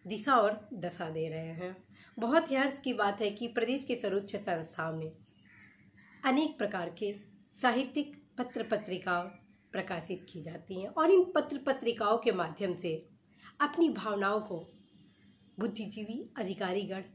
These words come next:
और कर्मचारीगण द्वारा व्यक्त किया जाता है तथा उन समस्त पहलुओं को इंगित किया जाता है कि समाज में क्या परिदृश्य है,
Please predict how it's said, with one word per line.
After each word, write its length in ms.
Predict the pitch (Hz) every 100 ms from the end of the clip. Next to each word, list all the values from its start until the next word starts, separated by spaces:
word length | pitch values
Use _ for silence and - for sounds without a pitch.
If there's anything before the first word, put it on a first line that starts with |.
| - - -
और 140 | 320
कर्मचारीगण 760 | 330 262 240 233 196 208 185 175
द्वारा 260 | 175 185 185
व्यक्त 320 | 170 165 -
किया 200 | - 175 160
जाता 320 | 160 - 180
है 220 | 170 196 - - - -
तथा 200 | 392 392
उन 180 | 349 370
समस्त 540 | - 294 302 339 - - 170 - - - - - _
पहलुओं 420 | 294 277 285 349
को 120 | 370 311
इंगित 340 | 262 320 -
किया 220 | 254 254 247
जाता 320 | 220 - 226
है 180 | 214 202 214 - -
कि 80 |
समाज 480 | 285 277 247 277 294
में 160 | 240 180 - - - - - - -
क्या 160 | 294 302
परिदृश्य 680 | 294 214 180 226 254 - 180
है, 200 | 165